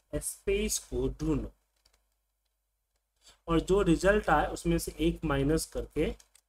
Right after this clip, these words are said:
और हमें नाम दे दो फर्स्ट। तो ये देखिए, तो basically इसमें हमें एक minus नहीं करना चाहिए, क्योंकि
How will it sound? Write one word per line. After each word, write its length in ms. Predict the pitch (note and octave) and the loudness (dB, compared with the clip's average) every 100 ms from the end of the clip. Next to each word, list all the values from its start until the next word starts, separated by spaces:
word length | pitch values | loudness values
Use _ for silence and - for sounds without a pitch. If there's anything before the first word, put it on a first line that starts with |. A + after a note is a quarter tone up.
| _ _ _ - | _ _ _ -12
और 80 | C3 | -8
हमें 360 | B2+ D3 A#3 - _ _ _ _ _ _ - | -4 -4 -4 -8 _ _ _ _ _ _ -10
नाम 400 | F#3 G#3+ G3+ D#3+ | -2 0 2 -2
दे 160 | A2+ G#2 | -4 -12
दो 120 | _ _ _ _ _ _ _ _ _ _ _ _ | _ _ _ _ _ _ _ _ _ _ _ _
फर्स्ट। 360 | A3 F3 - - _ _ _ _ _ _ _ _ _ _ _ _ _ _ _ _ _ _ _ _ - - _ _ _ _ - | 2 2 0 -12 _ _ _ _ _ _ _ _ _ _ _ _ _ _ _ _ _ _ _ _ -20 -20 _ _ _ _ -2
तो 60 | F#3 | 0
ये 260 | D#3+ D#3+ | 4 2
देखिए, 420 | A#2 A2 - - _ _ _ _ _ _ _ _ _ _ _ _ - _ | 2 -6 -12 -20 _ _ _ _ _ _ _ _ _ _ _ _ -20 _
तो 80 | A#3+ | -8
basically 420 | A3 A3+ C#4 C4+ | -2 0 0 0
इसमें 220 | A#3+ B3 A#3+ | -2 -4 -4
हमें 180 | B3+ | -4
एक 340 | - F3+ A3 F#3+ | 2 2 2 0
minus 580 | E3 C#3+ C3 E3+ - - | -2 0 -2 -4 -6 -4
नहीं 300 | F3+ F3+ F3+ | -2 2 2
करना 340 | C3+ A2 A2 | 0 -6 -8
चाहिए, 360 | A2 - - - _ | -14 -16 -20 -20 _
क्योंकि 480 | C#3+ - D3 C#3+ | -12 -4 -2 -2